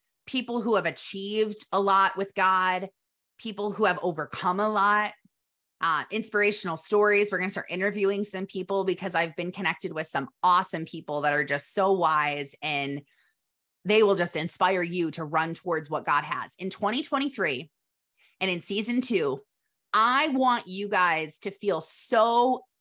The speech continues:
on fire and inspired that you are literally sprinting towards what God has for you. Sprinting.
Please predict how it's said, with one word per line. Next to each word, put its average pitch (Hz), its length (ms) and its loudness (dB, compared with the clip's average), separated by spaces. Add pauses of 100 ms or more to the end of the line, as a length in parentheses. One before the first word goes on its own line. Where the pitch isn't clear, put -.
(260)
on 180 300 2
fire 165 760 -2 (500)
and 196 120 -4
inspired 185 920 2 (240)
that 190 160 0
you 226 140 -2
are 214 100 4
literally 180 360 -2
sprinting 220 1040 -2 (180)
towards 185 280 0
what 165 160 -2
God 156 220 4
has 143 240 -4
for 135 120 -12
you. - 320 -12 (600)
Sprinting. 202 920 -2